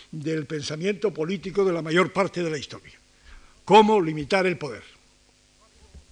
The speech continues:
Esa, no ha habido otro, eh, otro tema al cual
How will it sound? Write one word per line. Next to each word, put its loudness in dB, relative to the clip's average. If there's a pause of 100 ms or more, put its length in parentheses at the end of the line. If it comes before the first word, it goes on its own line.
(540)
Esa, 0 (580)
no 2
ha 12
habido 6
otro, 2 (600)
eh, -6
otro -4
tema 2
al -2
cual 0